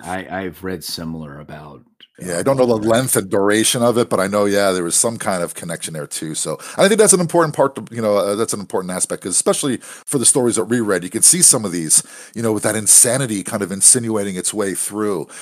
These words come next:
Speaker 2: Um, and that's, that's another thing I think is important too, is, like, in a lot of these characters, there's not an epiphany that all his characters are happy-go-lucky and then they have this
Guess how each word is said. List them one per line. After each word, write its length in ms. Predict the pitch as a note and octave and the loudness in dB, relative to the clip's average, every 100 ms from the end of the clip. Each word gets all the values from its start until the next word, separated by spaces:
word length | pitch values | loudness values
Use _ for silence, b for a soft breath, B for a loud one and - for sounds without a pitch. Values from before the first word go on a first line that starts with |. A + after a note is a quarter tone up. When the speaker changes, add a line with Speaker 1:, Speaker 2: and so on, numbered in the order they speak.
| B B - | B B -6
Speaker 2:
Um, 220 | F#2 F#2 | -4 0
and 60 | A#2 | 0
that's, 140 | - | 2
that's 160 | D#3+ F#3 | 4 6
another 220 | D3 D3 | 6 6
thing 160 | C3+ | 4
I 60 | G#2+ | 0
think 200 | - G2+ | 0 -2
is 120 | F#2+ | -2
important 380 | F#2+ - G#2 F#2 | -4 -4 -4 -2
too, 180 | A#2+ A2 | -2 0
is, 120 | F2+ | 0
like, 180 | F#2 F2 | 0 -2
in 80 | A2 | -2
a 60 | |
lot 260 | G#2+ A#2 D#3+ | 2 4 6
of 80 | C3 | 4
these 180 | B2 | 2
characters, 680 | - B2+ F3+ F3 - E2+ E2+ B B B B | 2 4 4 2 0 -4 -4 B B B B
there's 160 | C#3 A#2+ | -2 2
not 140 | F#3+ | 4
an 100 | G#3+ | 4
epiphany 640 | A#2 - E3+ E3 G2+ C#2+ - B B _ | 0 -2 -2 -2 -6 -8 -14 B B _
that 320 | A#2+ A2 - _ _ - | 0 0 -2 _ _ 2
all 200 | C3 C3+ | 4 6
his 180 | B2+ - | 4 2
characters 460 | A#2+ B2 B2 G#2 | 0 -2 -2 -4
are 80 | F#2 | -4
happy-go-lucky 920 | C3 B2 C3+ A#2+ A2 A2 A2 B2 A2 - | -2 -2 -2 -2 0 0 -2 -4 -8 -8
and 120 | G#2 | -10
then 140 | A2 A2 | -8 -6
they 100 | G2 | -4
have 280 | A2+ G2+ | -4 -6
this 320 | E2+ F#2 - | -4 0 0